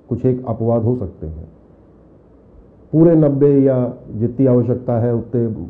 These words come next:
उतनी manpower काम नहीं कर रही। कागजों में है, वास्तविकता में नहीं है। इटारसी आप जाके स्वयं देख सकते हैं, कहीं दूर जाने की आवश्यकता नहीं।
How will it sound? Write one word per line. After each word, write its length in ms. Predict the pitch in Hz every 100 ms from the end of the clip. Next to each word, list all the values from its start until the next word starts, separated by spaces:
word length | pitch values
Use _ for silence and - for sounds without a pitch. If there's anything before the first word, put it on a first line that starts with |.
| - 151
उतनी 180 | 147 180
manpower 480 | 156 147 143 139
काम 220 | 127 123 107
नहीं 160 | 90
कर 100 | 85
रही। 220 | 73 67 50 - - - - - - - _ - - - - - - - _ - -
कागजों 340 | 110 104 123 143
में 100 | 147
है, 140 | 180
वास्तविकता 500 | 151 139 131 127 123
में 120 | 113
नहीं 240 | 87 78 82
है। 220 | - - - - _ _ _ - _ _ _ _ _ _ -
इटारसी 720 | 123 139 143 143 147 135 123 - -
आप 180 | 110 113
जाके 260 | 123 123
स्वयं 280 | 147 208 165
देख 160 | 135 127
सकते 300 | 82 - 92
हैं, 140 | 87 - - - _ _ _ _ _ _ - _ _ _ -
कहीं 180 | 120 127
दूर 160 | 127
जाने 220 | 123 120 110
की 80 |
आवश्यकता 460 | 113 104 98 - 85
नहीं। 200 | 80